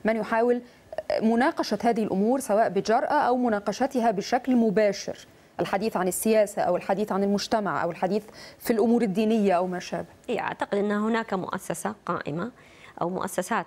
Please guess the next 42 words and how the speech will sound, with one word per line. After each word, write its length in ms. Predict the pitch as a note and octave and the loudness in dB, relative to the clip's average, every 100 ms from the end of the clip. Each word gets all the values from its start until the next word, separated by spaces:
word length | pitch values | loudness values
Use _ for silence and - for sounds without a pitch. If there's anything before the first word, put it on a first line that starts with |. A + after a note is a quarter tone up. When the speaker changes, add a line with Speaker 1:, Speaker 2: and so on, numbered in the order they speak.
| - | -6
Speaker 2:
قائمة 460 | D#3 - G3 G3+ C4 - - - - _ - | -6 -4 -2 -4 -6 -12 -20 -20 -20 _ -4
لاستهداف 880 | G#3 - - - F3 G3+ A3 A#3+ | -2 -2 -6 -8 -4 -2 0 -2
Speaker 1:
ميليشيات 360 | G3+ G3 - G#3 | -4 -4 -2 0
Speaker 2:
أي 220 | G3+ G#3+ | 0 -2
Speaker 1:
إلكترونية 280 | - G3+ G#3 | -2 0 0
Speaker 2:
ناشط. 140 | G3+ | 0
Speaker 1:
يعني؟ 320 | F3 E3 F3 C4 - - - | -2 -4 -6 -8 -12 -16 -4
Speaker 2:
والله 400 | F4 G4+ G#4+ G4 | 2 2 2 2
ممكن 280 | G4 F#4+ C4 | 2 0 -4
تقولي 300 | G#3 B3+ A#3+ | -2 0 0
عليها، 320 | G3 A3+ G3 | 0 -2 -2
this 120 | G#3 | -4
is، 240 | A#3 G#3 G#3 | -4 -6 -4
يعني 500 | G#3+ A3+ A#3 B3 B3+ | -4 -2 -2 0 0
هذا 160 | A#3 | 0
تعبير، 560 | A#3 G#3+ G3+ B3 G3+ F#3+ | -2 -2 0 0 0 0
آه، 320 | F#3 F3 F3+ | 0 0 0
Speaker 1:
هو 120 | F3+ | 0
متعارف 420 | A#3 A#3 B3 D#4+ B3+ | 0 0 0 0 0
عليه 160 | D4+ | 0
Speaker 2:
آه، 20 | |
Speaker 1:
بالمناسبة، 320 | - A3 A#3 G#3+ | 0 -2 -2 -4
أنا 80 | |
ما 60 | G#3+ | -4
اخترعتوش 540 | - G#3 G#3 A#3+ G#3+ | -2 -4 -2 -4 -2
يعني. 140 | F3+ F3+ | 0 -2
Speaker 2:
آه، 240 | D#3 D#3+ - | -2 -8 -6
تعبير 380 | G#3 G#3+ B3 C4+ | -4 -2 0 0
يعني 400 | A#3+ F#3+ B3+ A#3 | 0 0 -2 -2
أعتقد 460 | - F#3+ D4+ C4 G#3 | -2 -2 -2 -4 0
مناسب 460 | B3 B3+ A#3 F#3+ | 2 0 0 -2
جدًا 280 | G3 A3 F#3 | -2 -2 -2
Speaker 1:
مم. 60 | F3 | -2
Speaker 2:
للحالة. 520 | D#3 F#3+ F#3 D#3 A3 G3 | -2 -2 -2 -2 -4 -2
Speaker 1:
مم. 180 | G3 F#3 - | -4 -6 -4
Speaker 2:
في 140 | B3 | 0
عندنا 220 | B3 A3+ | 2 0
ميليشيات 840 | F#3 G#3+ G3+ - A3 A#3 B3 C4 - | 0 -2 -2 -4 0 0 0 -4 -6
شغالة، 520 | - G3 F#3+ A3 A#3+ | -6 -4 -2 0 -2
آه، 720 | C#4+ - - - - - - | -4 -10 -20 -12 -8 -6 -6
يعني 400 | - D#4 C#4+ D4+ | -2 -2 0 0
منها 520 | D#4 F#4 D#4+ D4+ D#4+ | 4 4 2 0 -2